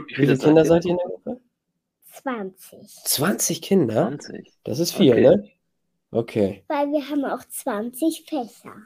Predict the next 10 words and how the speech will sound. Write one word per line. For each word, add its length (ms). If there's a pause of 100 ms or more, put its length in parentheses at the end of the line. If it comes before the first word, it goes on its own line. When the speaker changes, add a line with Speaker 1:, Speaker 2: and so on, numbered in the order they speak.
(120)
Speaker 1:
Ach 100
so, 260
jeder 260
hat 100
sein 180
Fach. 340 (200)
Speaker 2:
Na, 380
Speaker 1:
Deswegen 360
weißt 0
du 40